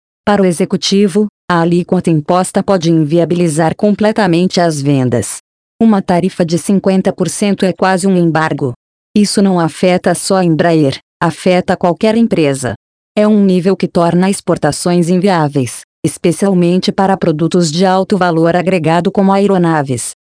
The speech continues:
enfatizou. Gomes também destacou que a medida impactará os próprios produtores norte-americanos, o que pode abrir espaço para uma solução diplomática. A Embraer estima que, até dois mil e trinta,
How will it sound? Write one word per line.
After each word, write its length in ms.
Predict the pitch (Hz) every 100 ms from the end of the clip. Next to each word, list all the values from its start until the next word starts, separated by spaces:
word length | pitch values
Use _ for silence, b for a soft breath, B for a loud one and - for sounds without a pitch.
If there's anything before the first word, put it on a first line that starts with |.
| -
enfatizou. 840 | 214 196 202 208 214 170 151 135 - _ _ _
Gomes 440 | 190 214 208 196 -
também 400 | 233 196 170 170
destacou 600 | 175 170 190 175 - 180
que 120 | -
a 80 | 160
medida 360 | 160 147 165
impactará 600 | 175 160 156 220 196 165
os 160 | 170 -
próprios 500 | - 202 208 220 208
produtores 720 | - 214 214 226 190 185 185
norte-americanos, 1120 | 196 175 165 175 180 208 - 180 170 175 170 - _ -
o 80 | 233
que 140 | 160
pode 260 | 196 185 175
abrir 380 | 151 160 202
espaço 540 | 196 175 - 185 - 175
para 200 | 180 160
uma 160 | 151
solução 460 | 147 170 151 - 160
diplomática. 920 | 156 160 190 165 139 117 - - 104 - _ _ _ 190
A 100 | 185
Embraer 380 | 180 202 208
estima 440 | 208 - - 196 180
que, 340 | - 170 127 - _
até 240 | 202 208 196
dois 280 | 208 208 175
mil 180 | 170
e 40 | 165
trinta, 540 | - 190 190 185 202